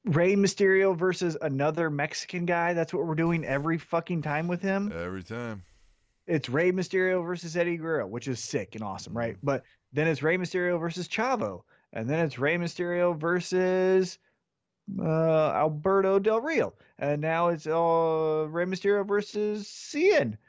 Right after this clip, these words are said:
Speaker 1: And it's like, can he go away from the other Mexican guy in
Speaker 2: No,
Speaker 1: any storyline he
Speaker 2: absolutely
Speaker 1: does?
Speaker 2: not.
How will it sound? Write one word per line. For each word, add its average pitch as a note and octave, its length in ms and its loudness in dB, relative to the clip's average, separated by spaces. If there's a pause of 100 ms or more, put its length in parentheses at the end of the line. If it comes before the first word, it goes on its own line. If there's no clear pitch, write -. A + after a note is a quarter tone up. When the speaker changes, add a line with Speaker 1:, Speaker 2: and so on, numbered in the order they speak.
(240)
Speaker 1:
And F3+ 100 -10
it's G#3 160 -6
like, G3+ 240 -2 (360)
can A#3+ 200 2
he A3+ 200 2
go G#3+ 480 2
away G3+ 440 0
from F#3+ 420 -2
the F3+ 220 -2
other F#3+ 360 4
Mexican F#3+ 600 -4
guy F#3 340 -6
in A3 260 -2
Speaker 2:
No, - 0 -
Speaker 1:
any F3+ 240 -6
storyline F3 680 -2
he F3+ 100 -2
Speaker 2:
absolutely - 20 -2
Speaker 1:
does? E3 240 2
Speaker 2:
not. G#2+ 500 -4